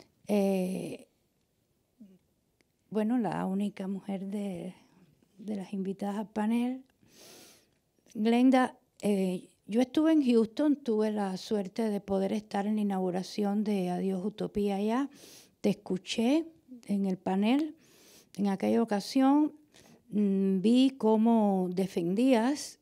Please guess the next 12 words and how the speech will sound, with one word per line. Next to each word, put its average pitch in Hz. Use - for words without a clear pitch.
con 196
muchos 202
argumentos 214
la 190
asepsia 226
política 202
de 185
tu 190
obra, 196
tus 208
verdaderas 190
intenciones, 233